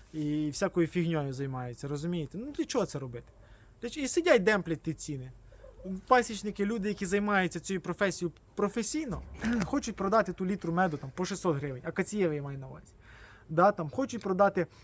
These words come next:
якусь сортовий, сортову гречку, що зараз рідкість, чотириста п'ятдесят, п'ятсот гривень. Сидить баба на базарі, бляха-муха, продає по сто п'ятдесят літрів. Ну що ти робиш? Що ти один з другим робиш? Тобто люди, які в економіці ніхрена не смислять.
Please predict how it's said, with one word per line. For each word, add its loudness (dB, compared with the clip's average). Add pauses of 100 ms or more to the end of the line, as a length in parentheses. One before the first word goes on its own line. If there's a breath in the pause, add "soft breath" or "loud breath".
(100)
якусь -4
сортовий, -2
сортову -2
гречку, 2 (180)
що 0
зараз 4
рідкість, -2 (180 loud breath)
чотириста 0
п'ятдесят, 2
п'ятсот 2
гривень. -8 (200 soft breath)
Сидить 0
баба 10
на 4
базарі, 4
бляха-муха, -4
продає 4
по -6
сто -4
п'ятдесят -6
літрів. -12 (840 soft breath)
Ну -2
що 4
ти 4
робиш? -4 (160)
Що 0
ти 0
один 2
з -4
другим 0
робиш? 2
Тобто 2 (220 loud breath)
люди, 2
які -2
в 0
економіці 0
ніхрена 0
не 0
смислять. -10